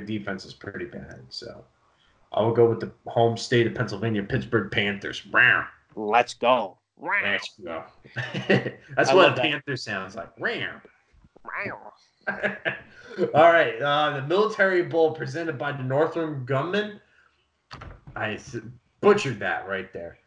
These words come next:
Speaker 1: It's gonna be played in Annapolis, Maryland, at, um, Navy Marine Corps Memorial Stadium. It is between North Carolina and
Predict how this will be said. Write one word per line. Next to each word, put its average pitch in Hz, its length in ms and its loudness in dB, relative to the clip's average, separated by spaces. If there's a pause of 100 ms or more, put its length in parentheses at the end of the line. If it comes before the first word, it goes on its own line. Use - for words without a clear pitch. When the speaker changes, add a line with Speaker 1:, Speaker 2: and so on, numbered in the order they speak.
(120)
Speaker 1:
It's - 80 -20
gonna 175 180 6
be 175 120 4
played 156 360 2
in 139 140 0
Annapolis, 139 680 0
Maryland, 135 600 2
at, 127 360 4
um, 113 440 -4
Navy 123 360 -2
Marine 120 340 -2
Corps 117 340 -4
Memorial 117 760 -2
Stadium. 123 640 0 (240)
It 135 80 0
is 139 140 4
between 139 500 4
North 156 300 6
Carolina 147 800 4
and 120 420 -2